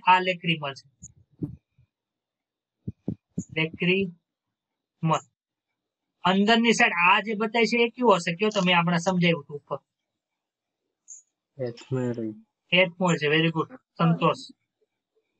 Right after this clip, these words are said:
Speaker 1: એથમોઇડ. હવે જો આમાં orange કલરના bone બતાય છે. બતાય છે તમને?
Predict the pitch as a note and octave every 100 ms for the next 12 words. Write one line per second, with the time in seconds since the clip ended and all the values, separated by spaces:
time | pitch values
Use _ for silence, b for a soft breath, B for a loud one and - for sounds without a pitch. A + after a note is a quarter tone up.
0 | _ _ - E3 E3 - _ _ _ E3
1 | D#3 C#3+ - _ _ - - _ _ _
2 | _ - - _ - - - - _ F3
3 | F3 A3+ A3 G#3+ E3+ E3+ G#3 A#3+ A3 A#3+
4 | A3+ A3 G#3+ F3+ F#3+ E3+ E3+ E3 D#3+ F3
5 | A#3 A3+ A3 F3+